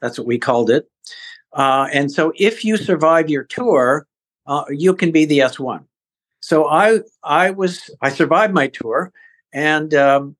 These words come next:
I, I was understudying the S one for about three days on the job training. And on the third day, he came to me, uh, and said,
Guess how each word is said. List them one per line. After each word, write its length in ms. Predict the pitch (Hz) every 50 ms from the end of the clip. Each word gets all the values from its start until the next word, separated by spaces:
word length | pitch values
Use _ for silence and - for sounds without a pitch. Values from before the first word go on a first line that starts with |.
| _ _
I, 240 | 131 131 135 139 135 -
I 160 | 139 127 139 143
was 240 | 143 147 147 143
understudying 920 | - - 170 202 202 196 - - - - 156 156 165 165 160 160 160 160 156
the 160 | 143 147 147
S 240 | 147 147 147 - -
one 320 | 139 135 139 147 156 160
for 220 | 147 - 143 139 131
about 340 | 123 135 131 135 127 -
three 260 | - - 160 170 185 180
days 560 | 139 120 120 117 131 151 160 160 - - - _
on 200 | 127 139 156 165
the 80 | 170 -
job 340 | - 156 143 147 147 143
training. 600 | - - 147 127 123 120 110 _ 123 139 170 180 - _ _ _ _ _ _ _ _ _ _ _ _ _ _ _
And 360 | 139 143 147 147 147 151 151 - _ - - 214 214 - - -
on 200 | 147 139 147 151
the 80 | 147 143
third 320 | 143 - 190 214 233 190
day, 280 | 147 160 160 165 165 160
he 200 | 147 170 165 -
came 320 | - - 190 185 202 220
to 140 | 214 - 170
me, 440 | 147 131 117 107 107 131 156 185 180 - _ _ _ _ _ _ _ _ -
uh, 280 | 147 135 139 135 139 -
and 160 | 147 143 151 147
said, 400 | - - 170 165 165 156 147